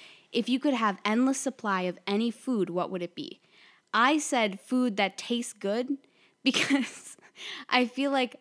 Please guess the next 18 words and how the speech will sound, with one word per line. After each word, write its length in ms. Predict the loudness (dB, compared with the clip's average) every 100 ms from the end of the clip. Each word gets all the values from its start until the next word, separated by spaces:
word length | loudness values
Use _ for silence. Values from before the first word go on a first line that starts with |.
| 0
I, 180 | 2 2
I 80 | 0
said, 140 | 0
like, 180 | -2 -2
beyond 360 | -2 0 0 0
a 40 |
certain 380 | -4 -4 -4 -4
level 280 | -4 -4 -4
of 100 | -6
tasting 440 | -6 -6 -4 -6
good, 280 | -4 -4 -6 -6 -4
any 200 | -2 -2
food 280 | -2 -4 -4
of 100 | -4
that 220 | -4 -4
I 120 | -4
would 100 | -4
want 160 | -4